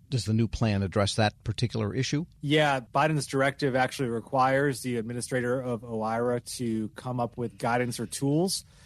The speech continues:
Speaker 2: that will help agencies deal with automated comments from bots. You know, several years ago, there was a Federal Communications Commission rule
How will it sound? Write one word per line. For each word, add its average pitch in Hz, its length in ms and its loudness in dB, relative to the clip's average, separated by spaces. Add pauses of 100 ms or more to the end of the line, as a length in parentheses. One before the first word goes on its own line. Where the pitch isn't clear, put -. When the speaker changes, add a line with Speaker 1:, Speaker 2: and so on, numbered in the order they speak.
(240)
Speaker 2:
that 117 240 2
will 117 640 0
help 165 300 2
agencies 117 600 -2
deal 127 560 2
with 113 360 -8
automated 117 480 -4
comments 117 460 -4
from 104 220 -12
bots. 120 640 2 (400)
You 135 100 0
know, 127 160 4
several 127 400 2
years 123 320 0
ago, 120 640 0
there 120 260 0
was 110 520 -4
a 120 160 -8
Federal 127 400 0
Communications 135 1160 -2
Commission 120 440 -2
rule 120 420 4